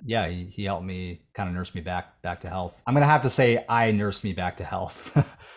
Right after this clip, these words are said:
<laughs> I didn't have a whole lot of help, but I was on steroids, permanent dosage of steroids. And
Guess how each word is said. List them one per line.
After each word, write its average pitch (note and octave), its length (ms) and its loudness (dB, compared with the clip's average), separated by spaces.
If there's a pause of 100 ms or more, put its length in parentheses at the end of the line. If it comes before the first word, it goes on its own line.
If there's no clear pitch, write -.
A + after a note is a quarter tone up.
(100)
<laughs> - 220 -8
I A#2+ 80 0
didn't C3+ 140 6
have B2+ 180 6
a - 20 6
whole A#2 140 4
lot G#2+ 160 4
of G#2 80 4
help, F#2 320 2
but C3+ 100 6
I C#3+ 40 10
was E3 280 10
on A#2+ 100 2
steroids, - 680 2
permanent C#3+ 320 6
dosage A#2 320 4
of F#2 80 -4
steroids. E2+ 580 -4
And F#2 180 -4